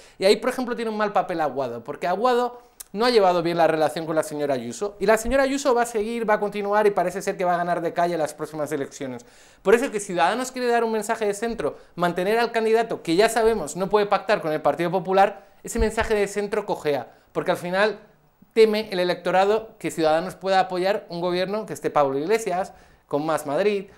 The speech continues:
Entonces, eh, Ciudadanos ahí tiene que replantearse mucho la figura de quién va a ser ese candidato en esas elecciones madrileñas.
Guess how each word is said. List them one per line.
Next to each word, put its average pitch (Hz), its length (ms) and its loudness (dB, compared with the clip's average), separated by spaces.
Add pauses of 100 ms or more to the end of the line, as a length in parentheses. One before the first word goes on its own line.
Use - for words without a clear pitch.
(260)
Entonces, 226 460 -2 (340)
eh, 202 480 -2 (140)
Ciudadanos 233 640 2
ahí 208 160 -4
tiene 233 200 -6
que 220 100 -2
replantearse 208 580 -2
mucho 233 240 -6
la 214 100 0
figura 202 320 0
de 202 160 2
quién 220 180 -6
va 214 40 -2
a 202 40 -2
ser 208 140 -6
ese 190 180 -8
candidato 180 540 -2
en 180 60 -6
esas 165 200 -12
elecciones 160 440 -8
madrileñas. 151 580 -4